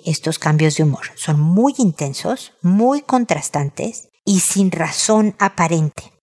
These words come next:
Entonces, como ven, sí están ligadas la inestabilidad emocional y la bipolaridad, pero una persona que tiene un desorden de inestabilidad emocional, que es un grado más allá que la inestabilidad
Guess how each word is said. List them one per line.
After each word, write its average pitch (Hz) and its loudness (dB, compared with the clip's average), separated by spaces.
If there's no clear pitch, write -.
Entonces, 202 2
como 214 2
ven, 320 2
sí - 0
están 302 2
ligadas 196 0
la 170 2
inestabilidad 151 2
emocional 156 0
y 151 -2
la 143 2
bipolaridad, 147 -2
pero 220 2
una 302 0
persona 220 0
que - -6
tiene 220 0
un 240 0
desorden 180 0
de 175 2
inestabilidad 156 0
emocional, 185 -2
que 135 -10
es - -6
un 160 -2
grado 160 -6
más 170 -2
allá 165 2
que 165 -4
la 147 -2
inestabilidad 151 -2